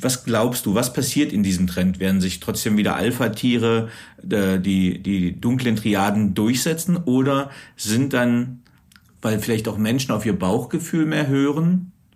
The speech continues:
ähm, kommen dann andere, positivere, wertschätzendere Menschen eher in Führung?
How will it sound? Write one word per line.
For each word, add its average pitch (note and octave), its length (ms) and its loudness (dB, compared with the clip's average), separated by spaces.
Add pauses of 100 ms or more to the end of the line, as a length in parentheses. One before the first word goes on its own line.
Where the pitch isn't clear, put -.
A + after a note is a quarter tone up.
(440)
ähm, B2+ 540 2 (220)
kommen C3+ 240 0
dann C3 320 0
andere, C3+ 800 2 (580)
positivere, A#2+ 960 2
wertschätzendere A2 840 0
Menschen A2+ 580 0
eher G#2+ 220 0
in F#2 100 2
Führung? F2 500 -2